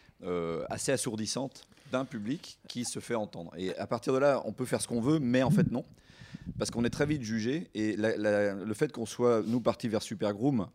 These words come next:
entre autres, c'était déjà pour s'amuser avec le, le personnage en disant, et après tout, si, euh, Spirou se disait que, euh, y en a marre de ces super-héros qui justement font Batman, on entend parler, puis nous quand on fait Spirou, on n'entend pas parler,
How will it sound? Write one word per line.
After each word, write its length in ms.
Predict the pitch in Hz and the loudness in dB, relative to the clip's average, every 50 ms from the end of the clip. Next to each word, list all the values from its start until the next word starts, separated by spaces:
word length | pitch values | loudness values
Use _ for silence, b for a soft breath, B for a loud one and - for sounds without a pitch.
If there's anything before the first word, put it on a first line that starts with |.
| _ _ | _ _
entre 280 | - 120 127 - - - | 2 2 2 2 0 0
autres, 220 | 123 120 - - | 0 0 0 -2
c'était 220 | - - - - 101 | -8 -10 -8 -6 -4
déjà 220 | 92 104 117 143 | -2 0 0 0
pour 160 | - 113 - | 0 -2 -2
s'amuser 400 | - 120 110 110 113 110 101 117 | 0 2 4 4 4 4 4 4
avec 160 | 117 107 - - | 4 4 4 2
le, 180 | 95 90 85 | 0 0 0
le 140 | 85 90 90 | -2 -4 -4
personnage 480 | 80 92 87 - - 98 98 101 101 98 | -4 -4 -6 -4 -2 -2 0 0 0 -2
en 60 | 87 | -2
disant, 200 | 87 87 95 92 | -4 -4 -2 0
et 80 | 92 | 0
après 240 | 101 95 - - 113 | 0 0 0 -4 -4
tout, 220 | 107 - 120 135 - b b b b b b b b b b | -4 -4 -6 -8 -8 b b b b b b b b b b
si, 380 | - - - 131 143 147 143 | -4 -2 0 2 4 6 6
euh, 240 | 123 104 101 98 95 | 6 6 6 4 2
Spirou 320 | - - - 113 110 131 | 0 0 0 0 2 2
se 140 | 127 - - | 0 0 0
disait 360 | 104 98 101 98 101 113 117 | 0 0 2 2 4 4 4
que, 140 | 113 113 110 | 2 2 2
euh, 380 | 110 110 113 110 101 92 85 85 | 4 6 6 6 6 4 4 4
y 40 | 95 | 2
en 60 | 101 | 2
a 80 | 107 107 | 2 2
marre 260 | 107 113 113 117 107 | 4 4 4 4 4
de 100 | 98 101 | 2 -2
ces 120 | - - | -4 -4
super-héros 640 | 92 - - - 104 95 98 95 92 101 107 107 107 | -8 -6 -2 2 2 4 4 4 4 4 2 2 0
qui 140 | - - 87 | -2 -4 -6
justement 440 | 87 87 - - 98 95 101 104 | -8 -4 -2 0 2 4 4 2
font 160 | 101 - - 101 | 2 0 0 0
Batman, 460 | 92 90 87 - 98 98 101 104 95 | 2 2 0 2 2 2 4 4 2
on 80 | 90 87 | 2 0
entend 200 | 85 78 90 87 | 0 -2 -4 -4
parler, 360 | - 90 82 90 92 98 101 | -2 -2 -2 0 0 -2 -2
puis 140 | - 90 87 | -2 -4 -4
nous 80 | 98 | -4
quand 180 | 92 95 92 - | -4 -4 -6 -6
on 40 | 87 | -8
fait 100 | - 92 | -10 -10
Spirou, 320 | 85 - - 92 90 92 92 | -10 -6 -6 -4 -2 -2 -2
on 40 | |
n'entend 200 | 90 85 76 80 | -2 -4 -4 -6
pas 120 | 76 - 80 | -6 -6 -4
parler, 280 | - 82 92 117 165 | -2 -2 -2 -2 -2